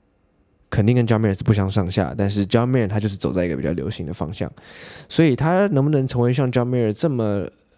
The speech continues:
厉害的功夫，我觉得他有，甚至有的时候其他的功夫他没有超越，吉他本身的功夫他没有超越，但是其他的功夫我觉得老早都超越了。John Mayer 可能真的没有办法一个人独立完成一个 mixtape，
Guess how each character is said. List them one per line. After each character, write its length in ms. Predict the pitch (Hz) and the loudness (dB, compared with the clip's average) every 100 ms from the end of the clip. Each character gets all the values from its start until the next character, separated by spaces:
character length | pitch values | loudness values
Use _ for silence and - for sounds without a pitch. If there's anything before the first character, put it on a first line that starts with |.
| - | -4
厉 160 | 135 | 0
害 80 | 131 | 2
的 60 | 113 | 2
功 220 | 127 139 | 2 0
夫， 220 | - 139 | 2 2
我 140 | 123 78 | 2 2
觉 140 | 101 | 2
得 80 | 120 | 2
他 240 | 156 147 | 2 0
有， 260 | 147 104 - | 2 2 2
甚 180 | - 131 | 0 0
至 200 | 123 123 | 2 2
有 180 | 95 | 4
的 80 | 87 | 2
时 120 | 98 | 2
候 220 | 117 117 - - - - | 2 2 -2 -12 -20 -8
其 160 | - | 2
他 120 | 165 196 | 4 4
的 60 | |
功 140 | 156 151 | 4 2
夫 140 | 143 | 4
他 160 | 143 127 | 2 2
没 100 | 120 | 2
有 80 | 85 | 0
超 220 | 110 101 | 0 2
越， 300 | 107 98 - - | 4 2 0 -4
吉 160 | 127 | 0
他 200 | 131 160 | 2 2
本 180 | 165 95 | 2 0
身 160 | 104 131 | 2 0
的 60 | |
功 180 | 113 110 | 2 2
夫 80 | 110 | 2
他 140 | 107 | 2
没 80 | 107 | 4
有 80 | 95 | 2
超 160 | 101 92 | 2 2
越， 80 | |
但 120 | 98 110 | 4 2
是 160 | 113 95 | 2 0
其 360 | - - 95 | -4 -2 0
他 240 | 107 135 139 | 0 0 0
的 80 | |
功 160 | 123 104 | 0 -2
夫 160 | 104 101 | 0 0
我 80 | |
觉 180 | 78 98 | 4 4
得 120 | 113 - - - - | 4 0 -12 -20 -2
老 180 | 98 120 | 2 2
早 160 | 127 73 | 0 -2
都 100 | 95 | -4
超 240 | - 92 | -2 -2
越 140 | 98 | 0
了。 80 | 82 | 0
John 160 | 87 143 | 0 2
Mayer 160 | 170 | 2
可 100 | 120 | 2
能 100 | 95 101 | 0 0
真 120 | 147 | 2
的 40 | |
没 140 | 135 110 | 4 2
有 40 | |
办 140 | 107 107 | 2 0
法 180 | 90 | 0
一 80 | 87 | 0
个 80 | 107 | 2
人 160 | 92 95 | 0 0
独 120 | 92 | 0
立 140 | 104 110 | 2 2
完 180 | 80 | 0
成 240 | 92 90 87 | -2 -2 -2
一 80 | - | 0
个 160 | 92 87 | 0 0
mixtape， 600 | 95 - - 104 - | 0 -2 -4 -6 -4